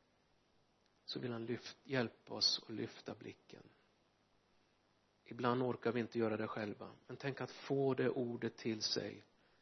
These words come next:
"Känn ingen oro. Jag är med dig. Jag ska vara med dig genom hela livet." I Jesu namn. Amen.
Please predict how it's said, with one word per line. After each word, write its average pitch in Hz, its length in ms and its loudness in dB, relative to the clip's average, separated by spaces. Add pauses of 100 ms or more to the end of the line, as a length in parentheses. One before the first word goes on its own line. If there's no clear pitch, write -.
(160)
"Känn 120 580 -6
ingen 113 320 -8
oro. 110 360 -8 (800)
Jag 113 140 -6
är 110 40 -6
med 117 300 -4
dig. - 360 -10 (360)
Jag - 80 -6
ska - 140 0
vara 107 140 0
med 120 300 2
dig 123 340 2
genom 113 280 -6
hela 127 320 -2
livet." - 640 -8 (680)
I 107 300 0
Jesu 120 320 6
namn. 98 300 -12 (600)
Amen. 104 460 -10